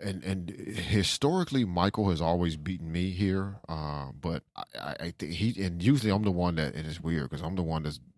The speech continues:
not, wasn't working out, and I would challenge Michael, like, "That's gonna be my motivation to start working out."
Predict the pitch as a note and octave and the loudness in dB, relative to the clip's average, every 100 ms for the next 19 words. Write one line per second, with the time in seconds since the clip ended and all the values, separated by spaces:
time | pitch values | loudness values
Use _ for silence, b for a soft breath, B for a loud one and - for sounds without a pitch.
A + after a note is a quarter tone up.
0 | E2 E2 E2 E2+ E2+ E2 F2+ G#2 G2+ F2 | -14 -8 0 2 2 2 4 4 4 2
1 | F2+ E2+ E2 E2 B1+ D#2+ D#2 C2+ - F2 | 2 2 2 2 2 -2 -2 -2 0 0
2 | D#2 F#2 D2 C2+ C2 B1+ D#2+ D#2+ E2+ D2 | 0 -2 -4 -4 -6 -6 -6 -4 -4 -4
3 | D2+ D#2 D#2 D2 C#2+ D#2+ - D2 E2 E2 | -6 -4 -4 -4 -2 -2 0 2 6 4
4 | B1+ D#2 - D#2 D2+ - | 4 0 0 0 0 0